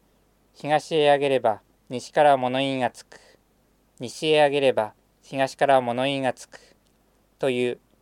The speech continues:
難しい勝負であります。しかし、公平に考えてみまするに、やはり無勝負の字というのが正当でありましょう。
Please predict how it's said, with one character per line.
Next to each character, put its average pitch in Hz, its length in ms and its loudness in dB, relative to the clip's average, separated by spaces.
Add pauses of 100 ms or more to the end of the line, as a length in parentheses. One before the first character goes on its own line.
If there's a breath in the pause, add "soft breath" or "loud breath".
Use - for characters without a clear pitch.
(240)
難 143 300 -6
し 160 240 -8
い - 20 -6
勝 143 220 -2
負 131 80 -6
で 110 120 2
あ 107 60 2
り 107 100 -6
ま 104 120 -10
す。 - 460 -20 (880)
し - 160 -20
か 139 140 0
し、 - 340 -18 (360)
公 156 160 -4
平 170 200 -6
に 160 120 -8
考 - 140 -4 (140)
え 156 60 -2
て 135 140 -6
み 120 120 -6
ま 123 140 -2
す - 140 -6
る 123 120 -4
に、 110 220 -12 (580)
や 135 100 -2
は 147 160 -2
り 117 220 -10 (500)
無 131 60 -14
勝 165 320 2
負 151 100 -6
の 117 220 -4
字 117 300 -10 (420)
と 156 100 -2
い 156 80 0
う 156 40 -4
の 151 120 -4
が 117 160 0
正 135 220 -4
当 139 180 -2
で 135 80 2
あ 131 60 4
り 123 80 -4
ま 123 140 -4
し - 140 -12
ょ 113 240 0
う。 - 40 -20